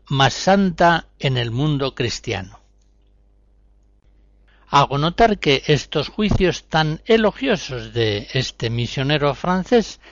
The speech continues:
se realizaban en mil setecientos dieciséis, cuando las reducciones llevaban ya un siglo de existencia. Para los indios adultos de las reducciones,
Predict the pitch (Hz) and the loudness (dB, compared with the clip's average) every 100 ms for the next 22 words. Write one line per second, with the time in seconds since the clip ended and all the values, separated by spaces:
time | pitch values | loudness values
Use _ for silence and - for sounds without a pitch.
0 | - - - _ _ - - 156 147 143 | -20 -20 -20 _ _ -4 2 4 4 4
1 | 143 139 240 226 196 - 135 156 214 - | 2 2 4 4 2 -2 -2 0 0 0
2 | 151 160 147 262 214 180 147 151 127 185 | -2 -2 -4 -2 -2 -4 -2 -2 -2 -4
3 | - 302 185 107 - - 123 123 123 120 | 0 0 2 -2 -6 -4 -2 -2 -4 -6
4 | - 123 117 - 156 214 208 151 135 202 | -4 -2 0 -2 -2 2 2 0 -2 2
5 | 185 175 160 - _ _ _ - _ 135 | 4 4 0 -6 _ _ _ -20 _ 2
6 | 139 170 160 143 147 160 165 - 214 190 | 4 6 4 4 4 4 4 2 2 2
7 | - 170 147 151 147 - 139 135 135 - | 2 2 2 0 -2 -4 -4 0 -2 -2
8 | 156 - - 117 107 101 - 101 - _ | -6 -6 -4 -4 -6 -10 -10 -10 -12 _
9 | _ _ _ _ _ _ _ _ _ _ | _ _ _ _ _ _ _ _ _ _
10 | _ _ _ _ _ _ _ _ - 160 | _ _ _ _ _ _ _ _ 0 4
11 | 160 165 165 - 208 190 190 - 190 208 | 6 4 2 0 0 2 2 4 2 2
12 | 180 - 123 127 127 131 156 170 190 - | -2 -6 0 2 4 2 2 0 -2 0
13 | 233 208 190 - - - | 2 4 2 0 -10 -16